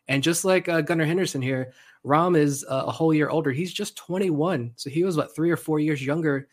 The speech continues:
than the competition, about three years younger than the competition in Bowie, where he struck out, like, ten and a half guys per nine innings, which is just,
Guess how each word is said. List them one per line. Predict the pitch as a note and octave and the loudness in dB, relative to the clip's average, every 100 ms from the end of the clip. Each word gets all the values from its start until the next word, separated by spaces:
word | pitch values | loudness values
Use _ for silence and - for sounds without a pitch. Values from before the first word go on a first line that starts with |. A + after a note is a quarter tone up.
| _ _ | _ _
than | C3+ | -4
the | C3+ | -4
competition, | C#3 C3 B2 C#3 - C3+ | -2 -4 -4 -4 -4 -4
about | B2+ C3+ | -4 -4
three | E3+ E3+ | 0 0
years | C#3 | 2
younger | D#3 D#3 | 2 2
than | C3+ C3 | 0 -4
the | |
competition | A#2+ C3+ B2 C#3+ B2 | -6 -6 -4 -4 -4
in | B2 | -6
Bowie, | A#2 C3+ A#2+ A2+ - _ _ _ | -2 -2 0 -4 -8 _ _ _
where | C#3 | 0
he | B2 C3+ | 0 -2
struck | - C3 | 0 0
out, | C#3 B2 A#2 | 2 0 -2
like, | B2 A#2 | -8 -8
ten | - | -4
and | C3 | -2
a | B2 | -2
half | A#2 | -4
guys | B2+ A2+ A2+ A2+ - | -2 -2 -4 -8 -10
per | - | -6
nine | B2 A2 | -4 -4
innings, | G#2 G#2+ A#2+ - _ | -8 -12 -16 -18 _
which | A#2 B2+ | -14 -12
is | A2+ A2+ | -12 -12
just, | A#2 - | -14 -20